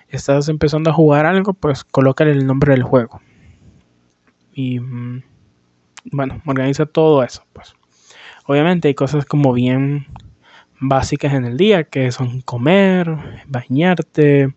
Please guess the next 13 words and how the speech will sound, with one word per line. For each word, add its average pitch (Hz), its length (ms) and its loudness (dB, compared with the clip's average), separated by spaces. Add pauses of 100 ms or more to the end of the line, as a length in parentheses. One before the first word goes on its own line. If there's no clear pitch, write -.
(640)
eh, 120 680 -4 (300)
lavar 117 420 -6 (540)
loza, 135 920 -2 (600)
la 113 180 -4
ropa, 135 880 -2 (200)
cosas 139 640 -4 (120)
básicas. - 580 -6
Pues - 160 -8
esas 147 440 -4
igual 180 380 0
puedes 160 300 0
escribirlas, 165 600 -2
pero 135 320 -2